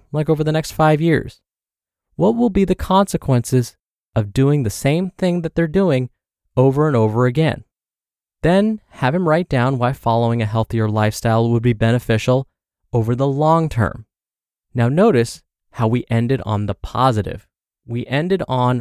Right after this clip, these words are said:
why changing habits would be a good thing. Focus the conversation on that side of the list. The bottom line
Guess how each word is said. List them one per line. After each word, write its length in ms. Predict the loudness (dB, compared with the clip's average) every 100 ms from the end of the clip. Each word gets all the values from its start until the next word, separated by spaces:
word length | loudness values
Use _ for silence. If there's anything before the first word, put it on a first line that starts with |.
| -4
why 260 | -2 -2
changing 540 | -2 -4 -2 -2 -2 -2
habits 560 | 0 2 0 -2 -8 _ _ _
would 180 | -4 -2
be 140 | 0
a 80 | 0
good 360 | 0 0 0 0
thing. 280 | -6 -6 -12 _ _ _ _ _ -2
Focus 360 | 0 0 -4
the 120 | -6 -6
conversation 840 | -4 -2 -4 -4 -2 -2 -4 -4
on 200 | -4 -2
that 300 | 0 -2 -4
side 360 | -4 -2 0 -2
of 100 | -2
the 120 | -2
list. 340 | -4 -6 -10 _ _ _ _ _ _ _ -8
The 80 | -2
bottom 420 | 2 2 2 0
line 360 | -2 -2 -4